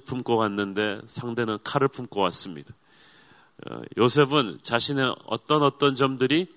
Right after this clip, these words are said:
형들에게 그동안 상처를 주었는지 전혀 감이 없었던 것이 분명해요. 감이 있었으면 이렇게 혼자 몸으로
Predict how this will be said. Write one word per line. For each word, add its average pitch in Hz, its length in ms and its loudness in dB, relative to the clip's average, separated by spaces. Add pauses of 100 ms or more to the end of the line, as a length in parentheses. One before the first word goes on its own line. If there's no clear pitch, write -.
(200)
형들에게 139 500 0
그동안 135 380 0
상처를 139 440 0
주었는지 131 800 -4 (680)
전혀 120 300 0
감이 110 320 2
없었던 127 400 0
것이 117 180 -2
분명해요. 98 600 -2 (320)
감이 107 300 2
있었으면 131 600 4 (480)
이렇게 120 1080 0 (1000)
혼자 143 280 4
몸으로 120 580 2